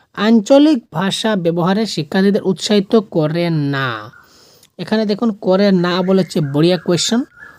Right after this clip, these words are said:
করে না। কোনটা করে না সেটা আমাদের দেখতে হবে।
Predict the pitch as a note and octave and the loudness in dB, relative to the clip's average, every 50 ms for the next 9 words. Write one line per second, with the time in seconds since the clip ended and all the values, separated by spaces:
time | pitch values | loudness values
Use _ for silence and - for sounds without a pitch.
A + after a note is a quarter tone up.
0 | _ _ _ _ - - G3 F#3+ F#3 F#3 F3 D#3+ A#2 - - - A#3+ B3 A#3+ - | _ _ _ _ -4 0 0 2 2 2 0 -2 -4 -4 -2 0 0 0 2 0
1 | C4+ - - - F#3+ F#3+ G3+ G#3+ G#3 G3 F#3 F#3 G3+ A3+ G3+ - - E3+ D#3 E3+ | -2 -2 0 0 2 2 4 4 4 2 2 2 0 -2 -2 -4 -4 -6 -6 -4
2 | D#3+ D#3 D#3 D3 D3 C#3 B2+ C3 B2+ B2+ - - D3 D3 D#3 F3+ | -4 -2 -2 -4 -4 -6 -6 -6 -8 -8 -6 -6 -4 -4 -2 -2